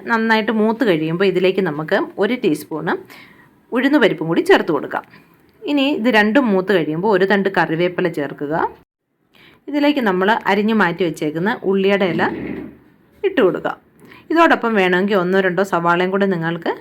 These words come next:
ചേർക്കാവുന്നതാണേ. അപ്പോൾ എൻ്റെ ചാനൽ സബ്സ്ക്രൈബ് ചെയ്യാത്തവരൊക്കെ ഒന്ന് സബ്സ്ക്രൈബ് ചെയ്യണേ. അതേപോലെ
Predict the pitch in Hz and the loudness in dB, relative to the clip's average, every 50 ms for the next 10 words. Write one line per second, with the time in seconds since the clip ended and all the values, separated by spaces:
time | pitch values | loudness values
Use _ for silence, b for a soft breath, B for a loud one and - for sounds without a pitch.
0 | - _ _ _ - 247 208 208 202 220 202 190 185 175 151 - - 156 196 381 | -14 _ _ _ -2 0 0 2 2 4 4 4 2 0 -2 -2 -2 -2 -4 -4
1 | - - _ _ _ _ _ _ b b b b b b b - - 226 202 196 | -6 -10 _ _ _ _ _ _ b b b b b b b -4 -2 0 0 2
2 | 196 202 - 196 180 180 190 202 208 - 196 185 - - - 208 196 214 196 196 | 0 2 4 4 4 4 4 0 0 -2 -2 -4 -4 -4 -2 0 0 0 0 2
3 | 185 180 180 190 185 185 180 185 - 208 185 190 196 - 160 160 - - 196 202 | 0 2 2 0 0 0 -2 -2 -4 -4 -4 -4 -2 -4 -6 -6 -6 -6 -4 -2
4 | 208 196 190 - 156 151 160 180 - 370 381 B B B B B B 151 170 170 | -2 -2 -4 -6 -6 -6 -4 -4 -6 -6 -8 B B B B B B -2 -2 0
5 | 170 175 180 185 | 0 0 0 0